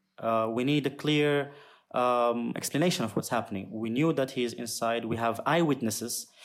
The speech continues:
And once they mentioned eyewitnesses, these people started,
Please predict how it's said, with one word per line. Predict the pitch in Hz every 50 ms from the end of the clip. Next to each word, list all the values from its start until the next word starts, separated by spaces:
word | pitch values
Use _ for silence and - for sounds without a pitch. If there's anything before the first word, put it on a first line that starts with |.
| - -
And | - 135 135 143
once | 185 190 196 185
they | - 151 147 143
mentioned | 147 156 165 156 - 147 131 131
eyewitnesses, | - 156 160 151 147 147 - 123 113 - - 110 104 -
these | 127 123
people | - - 131 131 - 120
started, | - - 127 123 113 - 120 113 110